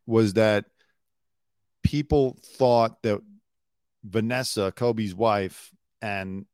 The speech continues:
the rest of her family and, and friends and whatever had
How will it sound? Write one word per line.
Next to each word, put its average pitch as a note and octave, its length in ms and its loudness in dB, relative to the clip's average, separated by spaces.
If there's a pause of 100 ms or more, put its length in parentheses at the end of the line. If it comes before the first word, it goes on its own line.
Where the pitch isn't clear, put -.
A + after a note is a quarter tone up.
(100)
the A2+ 100 -8
rest A#2 220 -4
of A2 80 -6
her G2 100 -6
family G#2+ 580 -2
and, F2+ 260 -8
and F#2 160 -10
friends A#2+ 260 -4
and F#2 300 -8
whatever F#2+ 300 -6 (560)
had A2+ 440 -2